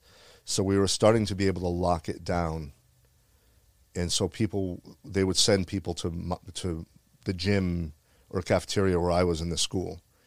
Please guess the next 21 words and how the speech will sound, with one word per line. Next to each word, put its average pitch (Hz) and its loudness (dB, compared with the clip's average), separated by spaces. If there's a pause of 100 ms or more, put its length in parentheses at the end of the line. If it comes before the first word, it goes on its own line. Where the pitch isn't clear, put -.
(600)
And 92 0
then 90 2
we 92 0
had 95 2
to 92 -2
try 90 0
to 85 0
figure 90 -2
out 82 -2
how 80 -4
to 85 -2
vet 82 -6
people, 85 -8 (1080)
get 98 2
I 92 2
Ds 92 -2
made 87 -2
up, 85 -4 (800)
all 80 -8
that. - -10 (1120)
Um, 87 0